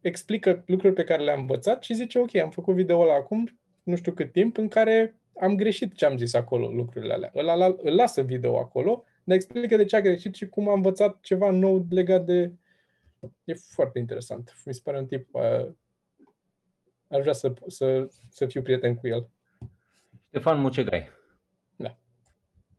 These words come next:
Speaker 2: Steve Mult.
Speaker 1: Fane, Fane Mucegaiu.
Speaker 2: Fane Mucegaiu. <laughs> Ah, ah. Comedy.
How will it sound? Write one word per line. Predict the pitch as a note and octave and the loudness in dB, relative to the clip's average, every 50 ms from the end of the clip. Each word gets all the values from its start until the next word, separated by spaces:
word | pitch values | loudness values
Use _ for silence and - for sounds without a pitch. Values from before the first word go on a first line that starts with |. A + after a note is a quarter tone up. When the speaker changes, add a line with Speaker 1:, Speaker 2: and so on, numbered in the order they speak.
| _ _ _ _ _ | _ _ _ _ _
Speaker 2:
Steve | _ _ _ - G2 F2 F2+ | _ _ _ -10 -10 -8 -8
Mult. | - D#2+ - - - - _ | -10 -12 -12 -14 -20 -20 _
Speaker 1:
Fane, | _ - - D#3+ A#2 G#2+ B2 - _ _ _ | _ -6 -4 -2 -2 -2 -6 -14 _ _ _
Fane | D3+ C#3 C3+ | -6 -6 -4
Mucegaiu. | C3 B2+ B2+ - B2 B2 A#2+ A2+ A#2 A#2 - _ _ _ _ _ _ _ - _ _ _ _ _ _ - A2+ | -6 -4 -4 -4 -2 -2 -2 -2 -2 -8 -14 _ _ _ _ _ _ _ -20 _ _ _ _ _ _ -20 -10
Speaker 2:
Fane | - - C3 A#2 - F#2+ - - - A#2 A#2 - | -2 -2 0 0 0 -4 -6 -8 -6 -6 -4 -4
Mucegaiu. | B2 - - - B2 A2 - - - - _ | -4 -4 -4 -4 -4 -6 -8 -8 -12 -16 _
<laughs> | - D3 C3+ - - - - - - _ - G#3 - - _ - - - - _ _ - - - _ _ - - - _ _ - - - _ _ _ _ _ _ _ _ _ _ _ _ _ _ _ - - - - - - _ _ _ _ _ _ _ _ | -6 -6 -6 -6 -10 -12 -12 -12 -12 _ -8 -8 -8 -8 _ -8 -8 -8 -8 _ _ -12 -12 -12 _ _ -18 -18 -18 _ _ -20 -20 -20 _ _ _ _ _ _ _ _ _ _ _ _ _ _ _ -20 -20 -20 -20 -20 -20 _ _ _ _ _ _ _ _
Ah, | - D#3 C#3 C3+ C#3 D3 D3 C3+ - B2 A#2+ A2+ G#2+ G#2+ | -14 -12 -12 -12 -12 -14 -16 -18 -20 -20 -20 -18 -12 -10
ah. | F#2+ F#2 F2+ F2 F2 F2 F2+ - _ _ _ _ _ _ _ _ _ _ _ _ _ _ _ _ _ _ _ | -8 -8 -8 -8 -10 -12 -14 -16 _ _ _ _ _ _ _ _ _ _ _ _ _ _ _ _ _ _ _
Comedy. | - D2+ D#2 E2 E2 E2+ E2 E2 F2+ F2 - | -10 -10 -8 -8 -8 -8 -8 -6 -6 -6 -6